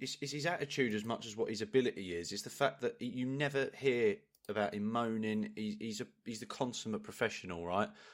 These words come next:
Like, you never see a story about him in the paper angling for a move, frustrated with lack of game time.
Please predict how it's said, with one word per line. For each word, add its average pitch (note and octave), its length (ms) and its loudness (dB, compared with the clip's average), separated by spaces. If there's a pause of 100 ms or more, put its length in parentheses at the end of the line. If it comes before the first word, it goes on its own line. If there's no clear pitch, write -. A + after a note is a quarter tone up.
(120)
Like, A2 180 2
you A#2 80 0
never B2+ 260 2
see A#2 200 0
a A2 60 4
story G#2+ 480 8
about G2+ 340 6
him G2 300 -4 (180)
in G2+ 80 -2
the G2+ 80 -2
paper G2 580 4 (160)
angling G2 360 -2
for G#2 140 2
a G2 60 2
move, G2+ 360 0
frustrated G2+ 600 2
with F2+ 140 -4
lack G#2 180 2
of F#2+ 100 -10
game G#2 280 2
time. F#2+ 420 -2